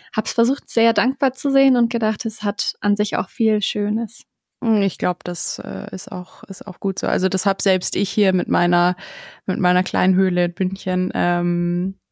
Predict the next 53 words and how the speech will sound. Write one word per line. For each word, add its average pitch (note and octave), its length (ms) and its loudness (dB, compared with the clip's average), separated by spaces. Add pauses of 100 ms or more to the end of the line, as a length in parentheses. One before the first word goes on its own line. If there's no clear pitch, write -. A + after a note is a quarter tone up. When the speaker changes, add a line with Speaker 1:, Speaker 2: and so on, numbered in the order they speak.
(340)
Speaker 2:
und F#3 220 -2
wenn F3+ 160 4
ich - 120 0
oft - 180 0
auf F#3 120 2
dem, F#3 200 4
auf F3+ 120 0
dem F3+ 80 2
Balkon F3+ 340 0
stehe, F#3 220 2
hab F3 80 4
ich F3+ 80 0
das F#3 140 -6
auch F3 160 0
manchmal F3 320 2
so F3+ 80 -2
dieses, F3+ 460 -4
äh, F3+ 500 2 (200)
ach, - 380 -4 (800)
es - 80 -20
ist A3+ 160 0
schon F#3+ 140 2
alles G3 300 0
gut G#3 220 0
so, F#3 160 0
wo F#3+ 140 4
man F3+ 180 4
ist F#3+ 220 0
und G3 160 2
wie G#3 80 2
es G3+ 100 -2
ist. - 360 -2
Ähm, F#3 520 4
deswegen F#3+ 340 -2
glaub F#3 200 -4
ich F#3+ 100 -2
schon, F#3 160 0
dass F#3+ 140 -2
du - 80 -2
ab - 160 -2
und G3 100 0
zu G3+ 160 -2
auch G3 160 -2
so - 140 -4
ein, G3 260 2 (180)
so G3+ 100 0
ein G3+ 100 2
Glücksmoment F#3+ 640 0
fühlst, G3 440 -2
wenn F#3 160 0
du F#3 140 0
auf F#3 120 -4
deiner F#3 460 0